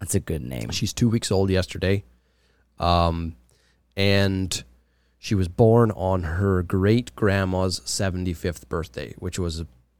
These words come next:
Speaker 2: pretty big deal. That was, that was really cool to Grandma.
Speaker 1: Great-grandma's seventieth.
Speaker 2: Seventy-fifth.
Speaker 1: Seventy-fifth
Speaker 2: Yeah.
Speaker 1: birthday.
Speaker 2: So, so my mom's mom,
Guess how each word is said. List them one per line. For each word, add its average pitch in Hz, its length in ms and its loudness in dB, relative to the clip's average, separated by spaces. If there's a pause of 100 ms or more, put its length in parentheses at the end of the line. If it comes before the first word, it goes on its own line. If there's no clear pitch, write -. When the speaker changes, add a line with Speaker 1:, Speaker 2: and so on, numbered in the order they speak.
(280)
Speaker 2:
pretty 101 160 0
big 85 260 -4
deal. 76 300 -6
That 78 120 -4
was, 85 100 -4
that 95 80 0
was 90 160 -2
really 82 180 -2
cool 78 260 -6
to - 100 -10
Grandma. 76 220 -8
Speaker 1:
Great-grandma's 117 1300 4
seventieth. - 1120 0
Speaker 2:
Seventy-fifth. 98 800 -2
Speaker 1:
Seventy-fifth - 840 2 (100)
Speaker 2:
Yeah. 87 180 -2 (320)
Speaker 1:
birthday. 90 560 0
Speaker 2:
So, 90 340 4
so 104 220 4
my 120 300 6
mom's 107 540 4
mom, 87 560 2